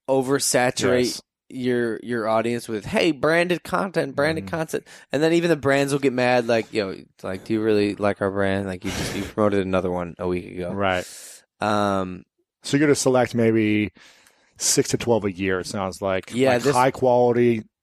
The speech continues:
Speaker 2: top
Speaker 1: Th-,
Speaker 2: brand
Speaker 1: y-,
Speaker 2: deals.
Speaker 1: yeah, yeah. This, this year's probably gonna be even less, probably, like, five to eight brands,
Speaker 2: Wow.
Speaker 1: if, if even that. And it's also important to, to make them all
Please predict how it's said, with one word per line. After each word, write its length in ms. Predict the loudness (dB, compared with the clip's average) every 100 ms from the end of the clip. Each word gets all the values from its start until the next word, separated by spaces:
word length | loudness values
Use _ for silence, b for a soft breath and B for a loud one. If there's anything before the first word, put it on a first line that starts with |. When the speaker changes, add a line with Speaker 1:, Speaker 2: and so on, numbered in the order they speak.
| _ _ -6
Speaker 2:
top 280 | 0 0 2
Speaker 1:
Th-, 20 | 0
Speaker 2:
brand 340 | 2 2 0 0
Speaker 1:
y-, 40 |
Speaker 2:
deals. 280 | 2 2 0
Speaker 1:
yeah, 180 | 0 0
yeah. 220 | -4 -8
This, 300 | -6 -6 -6 -8
this 300 | -2 -2 0
year's 180 | -2 0
probably 480 | -2 0 -2 -4 -8
gonna 160 | -8
be 100 | -4 -4
even 220 | -4 -6
less, 200 | -6 -6
probably, 220 | -6 -4
like, 200 | -4 -8
five 340 | -6 -2 -2 -2
to 120 | 0
eight 200 | 2 2
brands, 420 | 0 0 -2 -4 -4
Speaker 2:
Wow. 220 | -2 -2
Speaker 1:
if, 200 | -4 -6
if 380 | 0 2 0 -2
even 320 | -4 -2 -4 -2
that. 300 | 0 0 -2
And 160 | -6
it's 220 | -4 -6 -2
also 400 | 2 2 2 -2
important 500 | -2 0 0 0 -4
to, 300 | -2 0 0 -2 B B B B _
to 120 | -4 0
make 320 | 2 2 0
them 220 | -4 0
all 600 | 2 4 4 4 2 -2